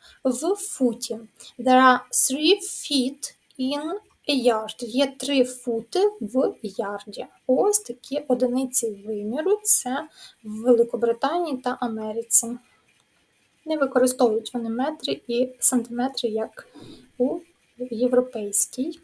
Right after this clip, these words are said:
системах вимірювання. Чудово. Для закріплення матеріалу виконайте,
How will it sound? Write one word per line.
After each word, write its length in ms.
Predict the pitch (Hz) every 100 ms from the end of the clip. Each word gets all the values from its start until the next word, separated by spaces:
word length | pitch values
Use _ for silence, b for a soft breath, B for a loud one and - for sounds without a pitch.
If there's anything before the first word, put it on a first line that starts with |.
| _ _ _ _ _ _ - -
системах 600 | - - - 240 233 -
вимірювання. 600 | 240 226 214 208 202 202 - _ _ _ _ _ _ _ _ _ _ _ _ _ _ - b b b b b b
Чудово. 540 | - 359 - 214 226 247 _ _ _ _ _ _ _ - _ _ _ _ _ _ _ _ _ _ _ _ B B B - -
Для 120 | 415
закріплення 600 | 330 254 285 262 247 233
матеріалу 540 | 220 214 262 381 349
виконайте, 480 | - 277 - 240 226